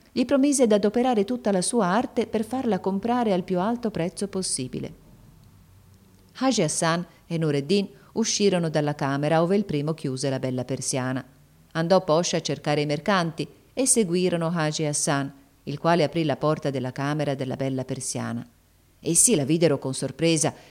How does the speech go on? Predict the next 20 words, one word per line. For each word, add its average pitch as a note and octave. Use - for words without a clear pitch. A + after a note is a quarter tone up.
e F3+
convennero F#3
unanimemente D#3+
non A3
potersi E3+
dapprima D#3
metterla F3+
ad D3+
un D3+
prezzo G3
minore F#3
di F3
quattromila D#3
piastre C#3
d'oro. -
Usciti F#3+
dalla D3+
camera, F#3
Hagi G3
Hassan, E3